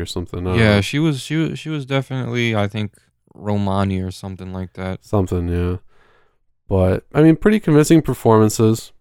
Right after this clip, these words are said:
Speaker 1: Uh, you know, it wasn't, uh, unscary, if that's a word.
Speaker 2: <laughs>
Speaker 1: M-, um,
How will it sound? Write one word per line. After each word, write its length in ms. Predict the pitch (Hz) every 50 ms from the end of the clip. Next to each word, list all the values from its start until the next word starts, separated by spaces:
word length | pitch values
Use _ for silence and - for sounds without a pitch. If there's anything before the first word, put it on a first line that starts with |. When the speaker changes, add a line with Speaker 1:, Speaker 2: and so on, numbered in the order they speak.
| _ -
Speaker 1:
Uh, 260 | 107 101 95 95 95 -
you 120 | 107 117
know, 240 | 120 117 113 113 - -
it 100 | 117 120 117 127 131
wasn't, 520 | 131 131 131 123 117 110 - - - - _ _ _ _ _ _ _ _ _ -
uh, 280 | - 98 92 92 90 - - -
unscary, 1160 | 101 101 101 101 98 95 90 90 98 - - - - - - 95 92 95 95 104 110 113 113 - - _ _ _ -
if 140 | - - -
that's 160 | - 95 - 95
a 40 |
word. 300 | 92 92 92 95 104 107 - - _ _
Speaker 2:
<laughs> 200 | _ _ - 113
Speaker 1:
M-, 480 | 143 139 147 135 - - 104 110 117 - -
um, 540 | 107 101 95 95 95 92 92 92 92 90